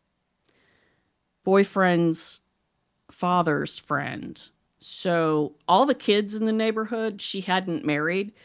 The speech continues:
would go and, you know, help her take care of her lawn or whatever and play with her, and she'd have 'em in and she'd make cookies for 'em and whatever. And that was kind of her contact with, you know, the rest of the, the world. But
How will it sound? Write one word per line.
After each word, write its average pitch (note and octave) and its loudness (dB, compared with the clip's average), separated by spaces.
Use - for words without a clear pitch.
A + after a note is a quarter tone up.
would G3 6
go G3 8
and, D#3+ 4
you F3 4
know, D#3 4
help F3 4
her F3 0
take - -2
care E3+ 2
of D#3+ -2
her E3+ -4
lawn D#3 -2
or D#3 -2
whatever D#3 0
and D3+ 0
play G3+ 6
with F3 4
her, E3 2
and D#3+ -2
she'd F3 -4
have F3 -2
'em E3 -2
in D#3 0
and D3+ 0
she'd - -6
make D3+ -4
cookies D3 -4
for D3+ -6
'em C#3+ -2
and C#3 -4
whatever. C#3+ -4
And G3 4
that G3 6
was F#3+ -2
kind E3+ -2
of E3+ -4
her E3 -2
contact D#3 -2
with, C#3+ -6
you E3 0
know, D3 2
the D3 -2
rest C#3+ -2
of D#3 -8
the, C#3+ -4
the D#3+ -6
world. E3 0
But D#3 -2